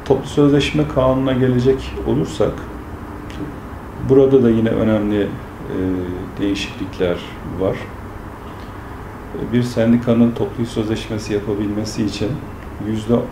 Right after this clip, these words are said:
on olan iş kolu barajı binde beşe indirilmiş, e,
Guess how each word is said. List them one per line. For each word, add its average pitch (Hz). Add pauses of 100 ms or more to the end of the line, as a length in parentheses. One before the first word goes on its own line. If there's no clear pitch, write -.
(360)
on 127
olan 95 (840)
iş -
kolu 90 (200)
barajı 101 (440)
binde 113
beşe 98 (300)
indirilmiş, 87
e, -